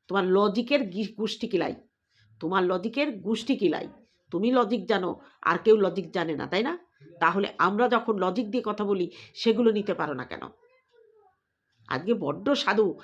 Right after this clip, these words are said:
সেই বলে না যে, আহ, কি, "স চুহা মারকে বিল্লির চলে হসকে", তোমার হয়েছে তাই। তোর হই-, তোরে তুমি করে কেন বলছি?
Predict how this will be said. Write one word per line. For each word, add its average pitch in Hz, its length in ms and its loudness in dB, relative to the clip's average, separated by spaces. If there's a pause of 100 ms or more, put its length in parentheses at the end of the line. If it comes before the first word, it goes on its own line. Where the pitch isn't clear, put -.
(180)
সেই 226 220 4
বলে 202 260 4
না 381 280 0 (280)
যে, 185 460 4 (840)
আহ, 151 460 -4
কি, 359 320 -4
"স - 160 -4 (200)
চুহা 226 260 4
মারকে 214 320 2
বিল্লির 220 400 0
চলে 208 240 2
হসকে", 196 460 -4
তোমার 196 300 -2
হয়েছে 165 240 -6
তাই। - 220 -8 (400)
তোর 240 220 8
হই-, 214 200 2
তোরে 311 160 0
তুমি 277 300 -2
করে 359 160 -2
কেন 202 260 -2
বলছি? 233 500 -4